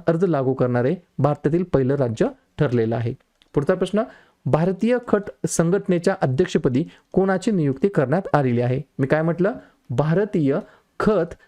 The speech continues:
संघटनेच्या अध्यक्षपदी? तर पर्याय क्रमांक बी, शैलेश सी मेहता असं त्यांचं नाव आहे. काय नाव आहे? शैलेश सी मेहता असं त्यांचं नाव आहे. भारतीय खत संघटनेच्या अध्यक्षपदी त्यांची नियुक्ती करण्यात आलेली आहे.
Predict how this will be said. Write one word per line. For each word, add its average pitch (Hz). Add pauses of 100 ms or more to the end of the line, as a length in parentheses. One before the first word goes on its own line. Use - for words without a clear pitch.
(100)
संघटनेच्या 175
अध्यक्षपदी? 123
तर -
पर्याय 156
क्रमांक 165
बी, 180 (280)
शैलेश 175 (220)
सी 165 (280)
मेहता 165
असं 151
त्यांचं 147
नाव 123
आहे. 123
काय 135
नाव 151
आहे? 180 (520)
शैलेश 175 (220)
सी 170 (240)
मेहता 175
असं 147
त्यांचं 127
नाव 139
आहे. 175 (360)
भारतीय 175 (100)
खत 196
संघटनेच्या 143 (100)
अध्यक्षपदी 131 (280)
त्यांची 160
नियुक्ती 147
करण्यात 147 (260)
आलेली 123
आहे. 123